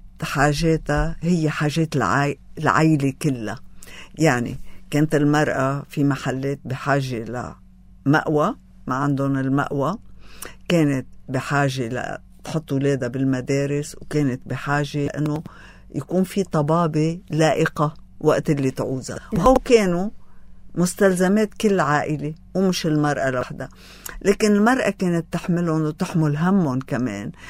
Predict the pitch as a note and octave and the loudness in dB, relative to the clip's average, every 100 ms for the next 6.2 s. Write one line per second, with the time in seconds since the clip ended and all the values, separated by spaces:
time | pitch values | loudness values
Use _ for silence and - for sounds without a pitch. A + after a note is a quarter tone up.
0 | - - D#3 F3 G3+ G3+ - F#3+ C3 - | -18 -4 2 4 4 2 0 0 0 0
1 | D#3 D#3+ - - G3+ F#3+ F3 - D#3 E3 | -2 -2 -2 -2 -2 4 4 4 4 4
2 | F3+ - - - D#3+ E3+ E3+ G3+ F#3 E3 | 4 -2 -12 -4 -2 0 -2 0 2 2
3 | E3 F3 - - - D#3 D#3 D#3 E3 D3+ | 2 -2 -8 -16 -2 0 0 0 2 2
4 | C#3 C3+ C#3+ D#3+ E3 D#3 - - F3+ - | 2 0 0 -2 -2 -4 -4 0 0 0
5 | - - D3 C#3+ D3 - - - C#3+ C#3+ | -8 -4 -2 -2 -4 -12 -10 -2 0 2
6 | C3 A#2 | 0 -2